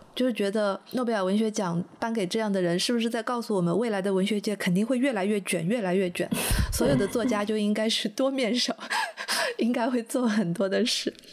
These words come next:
Speaker 2: 嗯。
Speaker 1: 呃，这个开玩笑啦。
Speaker 2: 嗯。
Speaker 1: 嗯，正好说到这个，就是我想问一下舒波老师，就是因为你是研究这个，呃，北欧文学和挪威文学的嘛，就是在他们那样的一个社会环境当中，像这样一种多面手的文学艺术家是不是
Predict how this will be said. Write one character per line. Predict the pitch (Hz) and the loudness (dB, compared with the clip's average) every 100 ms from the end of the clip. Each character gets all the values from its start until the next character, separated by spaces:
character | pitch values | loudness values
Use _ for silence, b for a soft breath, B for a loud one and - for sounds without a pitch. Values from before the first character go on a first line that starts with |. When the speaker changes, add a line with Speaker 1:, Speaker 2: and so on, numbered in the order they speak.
| B B B B B B | B B B B B B
Speaker 2:
嗯。 | 220 190 185 | 2 2 2
Speaker 1:
呃， | 208 190 | 2 2
这 | 190 233 | -2 -4
个 | 208 | -2
开 | 214 | 0
玩 | 190 | 2
笑 | 226 180 | 0 0
啦。 | - - B | -2 -6 B
Speaker 2:
嗯。 | 233 220 208 | 2 4 4
Speaker 1:
嗯， | 202 214 | 2 2
正 | 220 294 | 2 2
好 | 208 | 0
说 | 262 | -2
到 | 262 240 | -2 -2
这 | 254 | -2
个， | - 185 | -2 -2
就 | 180 233 | 0 0
是 | 247 | 0
我 | 220 | 0
想 | 214 208 | 0 0
问 | 208 | 0
一 | 233 | 0
下 | 220 214 | 0 0
舒 | - 220 | 0 -2
波 | 226 | 0
老 | 220 180 | 0 0
师， | 190 208 | 0 0
就 | 233 | 0
是 | 254 | 0
因 | 269 | 2
为 | 277 | 2
你 | 233 | 0
是 | 196 220 | 0 0
研 | 190 190 | 0 0
究 | 220 220 | 0 0
这 | 214 208 | 0 -2
个， | 196 170 170 | 0 0 0
呃， | 185 180 | 0 -2
北 | 180 175 | 0 0
欧 | 202 | 2
文 | 208 | 0
学 | 214 | 0
和 | 214 | 0
挪 | 190 180 | 2 2
威 | 196 | 2
文 | 185 | 0
学 | 190 185 | 0 0
的 | 185 | 0
嘛， | 180 | 0
就 | 180 254 | 0 0
是 | 269 262 B B | 0 -2 B B
在 | 294 | -4
他 | 285 302 | -2 0
们 | 330 320 | 2 2
那 | |
样 | 302 233 | 2 2
的 | 196 | 2
一 | 180 | 0
个 | 190 220 214 202 | 0 0 0 0
社 | 254 | 0
会 | 226 | 0
环 | 202 180 | 0 0
境 | 196 208 | 0 2
当 | 208 220 | 2 2
中， | 226 226 | 0 0
像 | 240 269 | 0 0
这 | 302 | 0
样 | 269 | 0
一 | 247 | 0
种 | 220 | 0
多 | 180 233 | 0 0
面 | 262 269 214 | 0 0 0
手 | 214 175 | 0 -2
的 | 170 170 | -2 -2
文 | 175 180 208 | 2 2 2
学 | - 196 185 | 0 0 0
艺 | 220 | 0
术 | 220 190 | 0 -2
家 | 185 190 | -2 -2
是 | - | 0
不 | 240 | 0
是 | 262 | 0